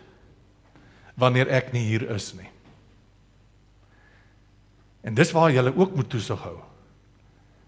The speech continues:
Wie staan hier en preek, en wat preek hy as ek nie hier is nie? Ek wil julle moet regtig dit hê, so bekommer is oor my hart. Veral omdat ek weet wat nou in die kerk aangaan. Dat mens nie meer vrymoedigheid om enige predikant op my kansel meer toe te laat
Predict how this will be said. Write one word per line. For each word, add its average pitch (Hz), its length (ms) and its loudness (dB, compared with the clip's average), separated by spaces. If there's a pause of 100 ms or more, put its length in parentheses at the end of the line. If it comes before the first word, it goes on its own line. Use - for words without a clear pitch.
(400)
Wie 113 240 -2
staan 185 300 0
hier 123 180 2
en 120 160 -4
preek, 120 380 -4
en 95 100 -8
wat 110 240 -2
preek 135 280 -8
hy 98 100 -6
as 92 160 -10
ek 123 200 -8
nie 101 120 -8
hier 92 240 -12
is - 180 -18
nie? 101 180 -18 (300)
Ek 117 120 -12
wil 156 120 0
julle 208 200 -2
moet 180 140 0
regtig 147 360 -2
dit 120 140 -4
hê, 107 120 -4
so 120 140 -6
bekommer 165 360 -2
is 156 140 -8
oor 180 120 -6
my 143 120 -2
hart. - 320 -10 (640)
Veral 202 380 4
omdat 190 240 2
ek 127 100 -8
weet 135 200 -2
wat 120 140 -2
nou 107 140 0
in 110 80 -2
die 104 80 -10
kerk 104 300 -4
aangaan. 92 340 -12 (1200)
Dat 131 140 -2
mens 185 200 2
nie 311 120 -6
meer 269 160 0
vrymoedigheid 120 680 -2
om 110 160 -6
enige 170 320 0
predikant 131 500 -4
op 107 100 -10
my 104 140 -4
kansel 104 320 -6
meer 101 160 -6
toe 104 140 -12
te 101 120 -10
laat - 200 -18